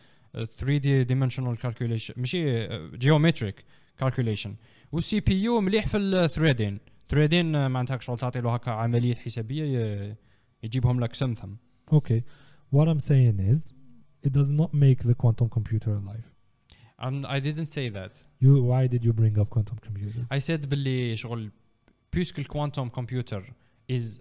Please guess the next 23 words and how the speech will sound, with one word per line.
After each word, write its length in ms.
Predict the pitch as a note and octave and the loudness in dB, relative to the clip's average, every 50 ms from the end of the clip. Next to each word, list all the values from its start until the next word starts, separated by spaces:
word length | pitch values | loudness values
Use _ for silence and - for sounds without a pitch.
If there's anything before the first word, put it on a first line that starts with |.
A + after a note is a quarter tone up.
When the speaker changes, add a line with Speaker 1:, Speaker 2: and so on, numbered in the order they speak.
| _ - | _ -8
Speaker 1:
analog، 480 | B2+ C#3 C#3 C3 A#2+ A2+ G#2+ C3 E3 - - _ _ _ _ _ _ - | -8 -6 -4 -4 -4 -4 -4 -6 -8 -8 -14 _ _ _ _ _ _ -14
ما 40 | - | -10
فيهش 260 | - - D3+ C#3 - | -6 -4 -4 -4 -4
هذيك 160 | C#3 C3+ C3 - | -4 -4 -6 -6
تاع 800 | - C#3 B2 B2 A#2+ A#2 A2+ A2 G#2+ G#2+ G#2 G2+ G2 G2 G2+ - _ _ _ _ _ _ _ _ _ - | -6 -6 -4 -2 -2 -2 -2 -2 -4 -4 -6 -8 -8 -10 -12 -16 _ _ _ _ _ _ _ _ _ -16
سوا، 640 | - - C#3 C3+ C3 B2 A#2 A2+ A2 G#2+ G#2 G#2 G2+ | -12 -6 -4 -2 -2 0 0 0 -2 -2 -4 -6 -8
سوا 220 | - - B2+ A#2+ | -8 -6 -6 -4
هكا، 300 | A2+ A#2+ B2 - - D3 | -2 -4 -4 -4 -6 -8
سوا 180 | C3+ - C#3 B2 | -8 -6 -8 -8
هكا. 300 | G#2+ A2 G2+ - - - - _ _ _ - | -8 -8 -10 -12 -14 -20 -20 _ _ _ -8
Speaker 2:
Can 60 | A#3 A#3+ | -6 -6
you 100 | C4+ C4 | -6 -6
check 220 | - - F#3 - F#3 | -4 -6 -6 -4 -2
on 100 | F3+ C#3+ | -2 0
Google 360 | C3 C3+ C3 A#2+ B2 A2+ A2 | 2 2 2 4 2 4 4
whether, 540 | A2 A2+ G#2+ A2 A2 G#2+ G#2 G#2+ A2+ A2 G#2+ | 4 4 4 2 2 2 2 0 -2 -2 0
whether 260 | G#2 A#2 A#2 A2 A2+ | 0 2 2 2 0
quantum 320 | A2 - A#2+ A2+ G#2+ A2 G#2+ | 0 0 -2 -2 -2 -4 -8
computers 460 | - - A2+ A2 A#2 A2+ - A2 G#2 | -8 -8 -4 -2 -2 -2 -2 -4 -4
are 100 | A2 G#2+ A#2+ - B2 | -2 -4 -2 0 0
analog 380 | A#2 A2+ A2 G2+ G#2 G#2 G2 G2 | 2 4 4 2 2 0 0 0
or 100 | G2 G2+ | 0 0
not? 220 | F#2 F2+ G#2 - | -2 -4 -8 -10